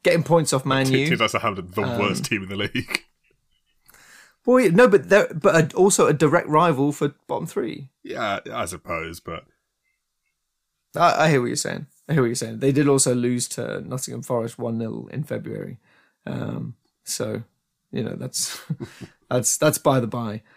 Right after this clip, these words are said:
Speaker 1: Um, uh, from what I can tell, they just seem to be not doing as badly as,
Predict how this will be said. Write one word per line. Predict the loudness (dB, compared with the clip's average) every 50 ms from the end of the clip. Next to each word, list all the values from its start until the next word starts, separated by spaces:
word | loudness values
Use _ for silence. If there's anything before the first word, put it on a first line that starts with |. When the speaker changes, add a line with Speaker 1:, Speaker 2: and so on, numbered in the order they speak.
| _ _ -2
Speaker 1:
Um, | 0 2 2 2 2 0 -2 _
uh, | -6 -6 -6 -6 -6
from | 0 0 2 2
what | 4 2
I | 2
can | 2 2
tell, | 2 4 4 4 4 4
they | 2 0
just | 0 0 0
seem | 2 2 2 2
to | 0
be | 2 0 2 2 0 -2 -4 _ _ _
not | 2 2 2 2 0 2
doing | 2 4 4 6 4 2
as | 2 -2 -2
badly | 0 0 0 0 2 2 2 2 2
as, | 2 0 0 -4 -6 -10